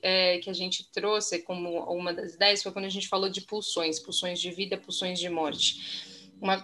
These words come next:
que envolve também essa viver o momento. O interessante da pulsão de vida, pulsão de morte, diferente do que a gente pensa que é você morrer e viver, a pulsão de morte, na verdade, ela é representada pela destrutividade.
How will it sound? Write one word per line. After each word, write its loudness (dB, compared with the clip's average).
que 2
envolve 8
também 4
essa 2
viver 6
o 2
momento. -2
O 4
interessante 6
da 4
pulsão -2
de -6
vida, 0
pulsão -4
de -6
morte, 2
diferente 2
do -2
que -2
a 0
gente -2
pensa 2
que -4
é 6
você -4
morrer 0
e -8
viver, 6
a 2
pulsão -2
de -2
morte, 4
na 2
verdade, 4
ela 2
é 2
representada -2
pela 0
destrutividade. 2